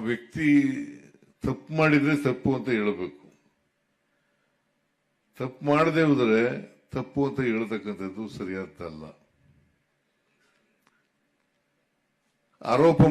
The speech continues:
ಮಾಡುವಾಗ ನಾನು ಆರೋಪ ಮಾಡಬೇಡಿ ಅಂತ ಹೇಳಲ್ಲ. ಆರೋಪ ಮಾಡುವಾಗ ಆರೋಪ ಸತ್ಯದಿಂದ ಕೂಡಿದೆಯಾ ಇಲ್ಲ ಮಿಥ್ಯದಿಂದ ಕೂಡಿದೆಯಾ ಅಂತಕ್ಕಂಥದ್ದನ್ನು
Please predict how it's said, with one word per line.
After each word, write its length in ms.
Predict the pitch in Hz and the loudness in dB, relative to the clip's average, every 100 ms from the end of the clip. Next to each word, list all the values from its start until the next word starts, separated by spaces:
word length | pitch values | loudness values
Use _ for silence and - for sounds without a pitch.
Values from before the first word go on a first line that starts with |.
| 147 | 8
ಮಾಡುವಾಗ 420 | 143 135 131 120 135 143 143 - - _ _ _ _ _ 107 | 8 6 4 4 2 2 -2 -12 -20 _ _ _ _ _ -6
ನಾನು 160 | 117 110 | -2 2
ಆರೋಪ 260 | 117 139 143 135 104 | 4 4 4 2 4
ಮಾಡಬೇಡಿ 420 | 120 139 151 147 147 | 2 4 4 6 6
ಅಂತ 140 | 143 139 | 4 2
ಹೇಳಲ್ಲ. 280 | 117 104 85 85 - - _ _ _ _ _ _ _ _ _ _ _ _ _ 110 | 0 -2 -4 -10 -14 -20 _ _ _ _ _ _ _ _ _ _ _ _ _ -6
ಆರೋಪ 240 | 127 143 139 131 | -2 -2 -2 -4
ಮಾಡುವಾಗ 420 | 123 113 107 95 101 113 64 - - _ _ - 113 | -2 0 -2 -2 -2 -2 -6 -14 -20 _ _ -8 -4
ಆರೋಪ 340 | 123 120 110 120 123 123 120 | -2 -2 -2 -2 -2 -6 -10
ಸತ್ಯದಿಂದ 540 | 110 98 127 117 113 110 - | -10 -8 -6 -4 -4 -6 -8
ಕೂಡಿದೆಯಾ 540 | 113 113 113 113 120 127 - - 113 | -8 -4 -4 -2 -2 -2 -6 -14 -10
ಇಲ್ಲ 120 | 110 104 | -8 -8
ಮಿಥ್ಯದಿಂದ 500 | 104 - 131 113 110 107 - | -10 -6 -6 -6 -6 -8 -8
ಕೂಡಿದೆಯಾ 500 | 113 110 104 101 101 | -8 -6 -4 -4 -6
ಅಂತಕ್ಕಂಥದ್ದನ್ನು 680 | 95 92 95 98 90 92 107 | -8 -12 -12 -12 -12 -10 -10